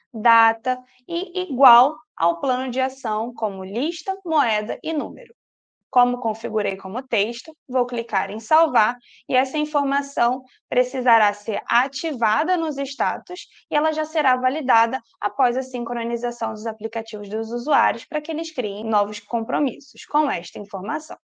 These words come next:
Então é isso, pessoal. Espero que vocês tenham gostado do vídeo.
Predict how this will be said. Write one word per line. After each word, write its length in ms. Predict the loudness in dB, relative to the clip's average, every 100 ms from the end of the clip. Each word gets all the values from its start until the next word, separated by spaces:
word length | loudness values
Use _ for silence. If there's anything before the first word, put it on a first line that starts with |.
| _
Então 320 | -6 -2 0 2
é 160 | 2
isso, 280 | 0 -2 -4
pessoal. 600 | -4 -6 2 4 6 4 -6
Espero 360 | 0 4 4
que 80 | 2
vocês 340 | -4 -2 -4
tenham 300 | -2 -2 -2
gostado 580 | -2 -2 0 2 2 0
do 200 | -2 -4
vídeo. 520 | -4 -6 -6 -4 -4